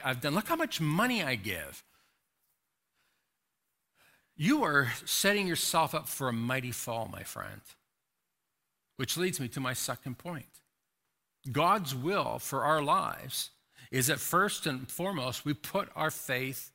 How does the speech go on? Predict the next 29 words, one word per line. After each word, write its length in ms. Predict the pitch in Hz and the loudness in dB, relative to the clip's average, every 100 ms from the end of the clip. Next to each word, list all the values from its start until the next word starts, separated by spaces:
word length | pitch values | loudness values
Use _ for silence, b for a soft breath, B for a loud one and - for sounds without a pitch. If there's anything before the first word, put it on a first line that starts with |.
| b b b - | b b b -2
in 160 | 139 | -2
Jesus. 640 | 113 151 170 143 98 67 - | 0 0 0 -2 -6 -10 -4
That's 280 | 151 180 - | 0 2 2
the 160 | - 143 | 0 -2
will 260 | 143 156 | -2 -4
of 60 | 143 | -6
the 80 | 123 | -6
Father. 500 | - 185 180 104 - B - | -4 -2 -2 -6 -10 B 0
The 100 | 151 | 2
second 560 | - - 226 240 180 | 4 4 2 0 -2
thing 220 | - 123 | -2 -2
that 140 | 120 117 | -2 -2
we 140 | 120 | 0
need 220 | 117 113 | 0 -2
to 120 | - 117 | -4 -4
understand 680 | 113 110 - - 95 98 104 B B - | -4 -2 -4 -4 -6 -6 -8 B B -2
is 180 | 135 | 2
that 400 | 123 135 - - - B B B - | 4 2 0 -10 -10 B B B -2
we 180 | 135 151 | 2 2
need 480 | 143 143 139 139 - _ _ _ _ _ - | 2 0 -2 -6 -16 _ _ _ _ _ -4
to 80 | |
be 180 | 123 127 | 0 0
men 400 | 120 131 131 131 | 0 0 0 -2
and 200 | 123 113 | -4 -2
women 440 | 117 120 113 117 110 b b _ | -2 -4 -4 -8 -10 b b _
who 140 | 131 | -4
walk 460 | 110 117 113 107 - | -2 2 0 0 -6
in 120 | 127 | -8
humility. 840 | 98 107 104 110 107 - 87 71 | -4 -2 -4 -4 -6 -8 -10 -12